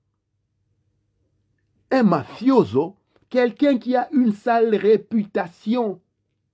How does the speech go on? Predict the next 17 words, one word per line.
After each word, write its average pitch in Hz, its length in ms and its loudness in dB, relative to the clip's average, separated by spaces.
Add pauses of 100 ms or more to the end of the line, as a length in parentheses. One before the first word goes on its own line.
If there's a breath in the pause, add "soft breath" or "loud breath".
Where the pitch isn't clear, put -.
(1160)
dans 147 200 -2
des 160 140 4
bails 143 800 0 (1700)
humiliants, 180 680 2 (1500)
vient 240 200 0
se - 100 -2
mettre 165 320 0
devant 127 400 0 (2000)
la 294 100 2
télévision 202 640 0
répondant 160 580 -2
et 190 180 -4
insultant 156 540 -6 (240)
un 175 180 -6
homme 170 200 -4
comme 160 240 -4
Kasavubu. 127 580 -10